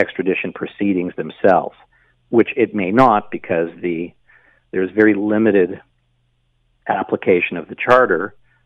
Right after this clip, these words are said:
with respect to, um, uh, violations, even if they are violations in Canada. But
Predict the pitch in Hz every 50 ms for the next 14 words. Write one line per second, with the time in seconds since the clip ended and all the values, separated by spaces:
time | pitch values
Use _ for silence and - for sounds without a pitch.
0 | _ - - 98 95 - - 95 - - - 104 90 87 - - - - 95 85
1 | 82 80 - - - - 90 80 85 82 78 78 76 78 92 101 _ _ _ _
2 | _ _ _ _ - _ _ - 95 87 - - - 85 95 95 92 85 90 90
3 | 90 92 - - 80 82 - - 95 87 92 90 82 - 87 85 85 90 85 85
4 | 82 82 80 78 82 78 - - - - - - - - - - 95 95 95 92
5 | 80 - - _ - 92 90 -